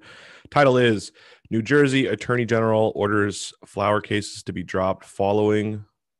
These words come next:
legalization bill signing. Okay, so A G, uh, Gerber, Gerber Gruel, sorry, I probably pronounced that wrong. So, "Today we launched a new," this is what he tweets, "Today we launched a new resource page for New Jersey police officers and prosecutors regarding flower decriminalization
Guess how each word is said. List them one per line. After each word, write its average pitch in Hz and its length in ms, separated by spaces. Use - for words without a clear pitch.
legalization 90 600
bill 76 140
signing. - 400
Okay, 117 300
so 117 360
A 139 220
G, 135 440
uh, 101 260
Gerber, 120 600
Gerber 127 420
Gruel, 104 540
sorry, - 240
I - 120
probably - 200
pronounced - 240
that - 120
wrong. 110 240
So, 104 240
"Today 135 360
we 127 180
launched 127 380
a 117 80
new," 117 300
this 104 100
is 107 60
what 101 80
he 95 40
tweets, - 280
"Today 120 260
we 127 120
launched 117 360
a 113 80
new 113 160
resource 110 420
page 110 300
for 95 260
New 82 160
Jersey 101 360
police 95 380
officers 101 480
and 87 100
prosecutors 101 480
regarding 98 400
flower 98 400
decriminalization 107 1120